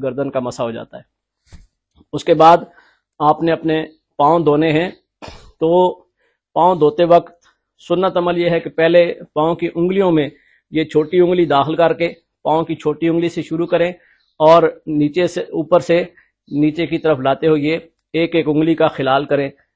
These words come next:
जब पांचों उंगलियों का खिलाल हो जाए तो पाँव की उंगलियों से पानी डालना शुरू करें और टखनों तक पानी लेके आएं, फिर उंगलियों की तरफ ले जाएं, फिर टखनों तक लेके आएं और एड़ी के नीचे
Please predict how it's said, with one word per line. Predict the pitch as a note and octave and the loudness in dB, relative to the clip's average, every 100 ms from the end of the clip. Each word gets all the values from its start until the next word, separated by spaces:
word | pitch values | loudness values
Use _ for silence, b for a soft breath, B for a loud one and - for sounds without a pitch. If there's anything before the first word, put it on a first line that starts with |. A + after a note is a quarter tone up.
| _ | _
जब | D3+ D3 - | -4 -4 -2
पांचों | D#3 D#3+ F#3+ | -4 -2 -4
उंगलियों | F#3 F#3 F3+ | -2 0 0
का | F3 | 0
खिलाल | - C#3+ D3+ | -2 0 0
हो | E3 - | 2 2
जाए | D#3 D#3 _ _ _ - | 0 -2 _ _ _ -4
तो | E3 E3 | -4 0
पाँव | D#3 F3 F3+ | 2 2 0
की | F#3 F3 | -2 -6
उंगलियों | F3+ F#3 G3+ G3+ | -2 -2 0 0
से | F#3 F#3+ | 0 -2
पानी | - D3+ F3 | 0 -2 2
डालना | F3 E3 E3 | 2 2 0
शुरू | D#3 E3 F3+ | -4 -2 0
करें | F3 F3 F3 _ _ _ - | 2 0 -2 _ _ _ -4
और | D#3+ D#3+ | -4 0
टखनों | F3+ F#3 F#3+ | -2 -2 -2
तक | F3 D#3+ - | -2 -4 -4
पानी | C#3 D3+ E3 E3 _ | -4 -4 -4 -8 _
लेके | C#3+ D3+ D3+ | -6 -4 -4
आएं, | D3 C#3+ C#3+ _ _ _ | -6 -8 -12 _ _ _
फिर | F#3 F#3 - - E3 | -2 -2 -6 -12 -6
उंगलियों | E3 F3 E3+ | -2 0 -2
की | D#3 | -2
तरफ | E3 D#3+ | -4 -2
ले | D#3+ | -2
जाएं, | D#3+ D#3+ - | -2 -4 -6
फिर | - E3 E3 | -4 -2 -2
टखनों | D#3 D#3+ | -4 -6
तक | D3 D3+ | -6 -8
लेके | C#3+ C3 C#3 | -8 -8 -8
आएं | C3+ - _ _ _ C#3+ | -8 -12 _ _ _ -2
और | D3 D#3 D3+ _ - | 0 0 -4 _ -6
एड़ी | E3+ F#3 | -2 0
के | F3+ D#3+ | 0 -2
नीचे | D#3 D#3+ | -2 0